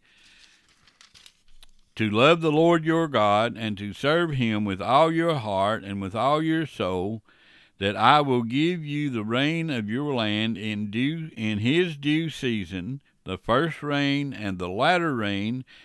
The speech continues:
that thou mayest gather in thy corn and thy wine and thine oil,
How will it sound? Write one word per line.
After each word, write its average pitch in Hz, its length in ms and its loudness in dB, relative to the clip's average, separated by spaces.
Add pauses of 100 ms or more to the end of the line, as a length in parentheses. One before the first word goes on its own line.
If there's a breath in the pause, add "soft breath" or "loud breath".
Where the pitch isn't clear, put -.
(180 soft breath)
that 104 220 -4
thou 113 240 0
mayest 107 600 -4
gather 170 400 0
in 147 360 -2
thy 107 180 -4
corn 147 520 -2
and 104 240 -6
thy 92 180 -2
wine 143 580 0
and 101 240 -6
thine 117 300 -2
oil, 120 540 0